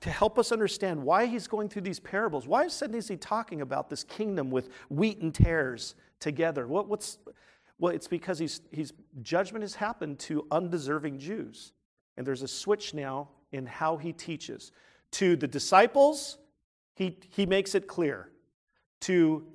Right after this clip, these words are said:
the crowds, he speaks in parables to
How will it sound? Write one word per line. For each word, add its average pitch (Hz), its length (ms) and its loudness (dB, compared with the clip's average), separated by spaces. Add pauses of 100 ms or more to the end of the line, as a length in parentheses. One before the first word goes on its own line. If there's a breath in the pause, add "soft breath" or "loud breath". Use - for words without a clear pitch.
(160)
the 131 80 -2
crowds, 247 800 6 (480)
he 156 100 -2 (200)
speaks - 400 -2
in 170 100 -4
parables 160 640 2
to 160 240 -4